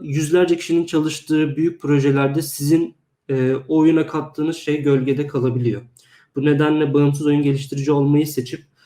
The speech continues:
e, ödüller peşinde koşabilirsiniz.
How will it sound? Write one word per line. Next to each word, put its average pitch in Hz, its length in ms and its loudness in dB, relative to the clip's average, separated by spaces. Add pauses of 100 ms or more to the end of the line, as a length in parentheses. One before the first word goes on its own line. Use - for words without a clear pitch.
(240)
e, 123 380 2 (400)
ödüller 143 800 2
peşinde 139 360 -2
koşabilirsiniz. 127 920 -6